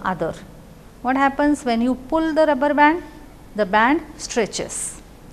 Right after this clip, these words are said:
Stretches means its shape changes, isn't it? Release the band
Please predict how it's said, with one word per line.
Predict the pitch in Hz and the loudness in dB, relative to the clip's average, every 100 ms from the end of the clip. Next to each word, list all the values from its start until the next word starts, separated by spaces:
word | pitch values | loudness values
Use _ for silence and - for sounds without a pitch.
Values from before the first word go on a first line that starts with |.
| - - - - - - - - - | -20 -20 -20 -20 -20 -20 -20 -20 -20
Stretches | - - 208 254 254 - | -14 -10 -4 -4 -2 0
means | 277 302 | 0 0
its | - 302 | -2 -4
shape | - 294 302 | -2 -2 -2
changes, | 330 269 170 156 - - | 0 0 0 -6 -10 -6
isn't | 262 311 285 | -2 0 0
it? | - - - - - - - | -2 -8 -16 -20 -20 -18 -4
Release | 277 330 392 | 0 2 2
the | 320 349 | 2 4
band | 247 208 233 | 6 4 2